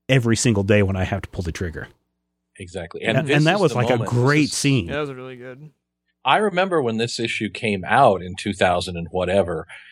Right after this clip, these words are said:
Speaker 2: because after that weird, well, they did a whole Batman thing with him, and they did, you know, different Punishers, and he went to jail, and then he died, and he
Speaker 1: Mm-hmm.
Speaker 2: became, you know, an angel. But this book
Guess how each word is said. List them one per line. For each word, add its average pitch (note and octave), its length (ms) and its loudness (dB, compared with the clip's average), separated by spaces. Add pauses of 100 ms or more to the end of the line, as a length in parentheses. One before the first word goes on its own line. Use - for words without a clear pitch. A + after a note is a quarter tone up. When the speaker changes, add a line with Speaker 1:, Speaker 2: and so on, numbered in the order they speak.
(180)
Speaker 2:
because C3 720 4 (180)
after F3 500 2
that A#2+ 300 0
weird, B2+ 640 -2 (880)
well, C#3 200 4
they D#3 120 4
did G3+ 140 2
a E3 80 4
whole C#3+ 220 4
Batman G#2+ 560 0
thing A2 220 -4
with G#2+ 160 -6
him, G#2 260 0
and G2 100 -2
they G2+ 120 -4
did, G2 360 -2 (340)
you G#2+ 120 0
know, G2+ 140 4
different A#2+ 500 0
Punishers, A#2 680 0
and G2 100 -4
he A2 100 -4
went G2+ 160 0
to G2+ 80 -8
jail, C3 440 0
and G#2 80 -6
then F#2 80 -10
he F2+ 80 -14
died, B2 360 2
and A2+ 100 4
he A2+ 40 4
Speaker 1:
Mm-hmm. G2+ 40 2
Speaker 2:
became, G2 520 -6
you F#2+ 120 -8
know, F2+ 180 -4
an G2 140 -4
angel. A2 460 0 (580)
But C3 280 0
this G#3+ 240 2
book D#3+ 560 2